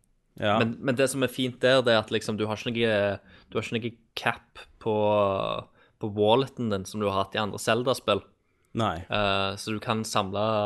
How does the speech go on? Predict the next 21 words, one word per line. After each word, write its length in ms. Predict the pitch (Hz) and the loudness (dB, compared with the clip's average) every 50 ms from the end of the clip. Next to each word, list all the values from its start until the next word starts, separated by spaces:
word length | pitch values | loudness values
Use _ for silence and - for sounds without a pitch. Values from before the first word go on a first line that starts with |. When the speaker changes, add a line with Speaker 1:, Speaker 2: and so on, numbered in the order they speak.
| 101 101 101 - | 0 -2 -4 -8
Speaker 2:
totalt 640 | - - - - 104 101 - - _ _ - - - 110 | -12 -10 -4 -2 -4 -4 -4 -8 _ _ -20 -16 -12 -8
ni 160 | 107 107 107 110 | -8 -8 -8 -8
tusen 400 | - - 107 104 - - 117 104 | -8 -8 -8 -8 -8 -8 -6 -6
ni 140 | 104 101 | -4 -4
hundre 160 | 101 98 107 104 | -4 -4 -4 -6
og 80 | 107 | -6
nittini 400 | 101 - 110 101 101 104 104 110 113 | -6 -6 -8 -6 -6 -6 -6 -6 -4
rupees 460 | 110 107 110 113 117 - 110 - - | -4 -4 -4 -4 -4 -8 -12 -12 -10
fra 140 | - - 98 | -8 -8 -6
begynnelsen 540 | - 113 107 107 113 131 127 - - 117 104 | -4 -2 -2 -2 -2 -2 -6 -6 -6 -6 -6
av. 80 | 95 - _ _ _ _ _ _ _ _ _ _ _ _ _ _ _ _ _ _ _ _ _ _ _ - - | -6 -8 _ _ _ _ _ _ _ _ _ _ _ _ _ _ _ _ _ _ _ _ _ _ _ -4 2
Av 160 | 101 107 110 117 | 2 4 4 2
og 60 | 107 | 0
til 80 | 110 101 | -2 -2
så 140 | - 107 104 | 0 0 0
har 40 | |
det 80 | 101 101 | 2 2
vært 140 | 101 101 - | 0 0 -2
sånn 140 | - 101 95 | -4 -4 -4
at, 240 | 95 - _ - - | -6 -8 _ -4 -2
eh, 300 | 104 98 95 95 95 | 0 0 0 0 -2